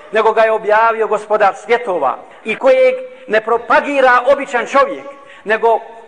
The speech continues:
poslanik, sallallahu alejhi ve sellem. I to nije obična knjiga koju on drži i koju nosi i nudi ljudima, nego je to knjiga od Allaha, subhanahu wa ta'ala. I njegova vojska također, oni koji su sjedili tu knjigu,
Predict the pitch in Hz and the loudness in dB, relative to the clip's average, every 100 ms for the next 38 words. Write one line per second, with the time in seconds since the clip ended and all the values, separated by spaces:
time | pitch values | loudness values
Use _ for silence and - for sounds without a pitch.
0 | - 196 - 214 226 208 - 185 175 165 | -4 -4 0 -2 -2 -6 -4 0 0 2
1 | 180 170 160 165 147 147 180 220 165 113 | 2 2 0 0 -2 -2 0 -2 -2 -8
2 | - - - - 214 208 262 262 269 196 | -14 -20 -20 -10 -8 0 4 4 2 -2
3 | 277 269 285 285 - 254 247 247 285 240 | 2 4 4 0 -4 -4 -4 -4 0 0
4 | - 240 226 254 285 233 262 220 247 240 | 2 0 0 2 0 0 -4 -2 -6 -2
5 | 240 226 233 - - 254 277 - - 214 | -2 0 0 -2 -4 -8 -8 -12 -16 -6
6 | 196 190 226 196 240 220 208 160 - - | -2 -2 -2 -2 -2 0 -2 -2 -6 -20
7 | - - 190 180 190 180 190 180 196 226 | -16 -6 -4 -2 -4 -2 -4 -4 -4 -2
8 | 180 165 - 147 147 175 170 156 151 143 | 2 0 0 0 2 2 2 -4 -10 -6
9 | 151 135 131 135 123 120 - - - 165 | -4 -4 -4 -2 -4 -4 -12 -20 -10 -4
10 | 180 220 202 180 175 233 285 269 - 185 | 0 0 2 2 4 4 4 0 -2 -2
11 | 180 180 202 214 208 262 254 - - - | -2 -4 0 0 2 0 -2 -12 -20 -14
12 | - 277 320 302 277 262 - 269 269 247 | 0 2 2 0 0 0 0 -2 0 -2
13 | 262 240 247 285 269 | -2 -2 -2 0 0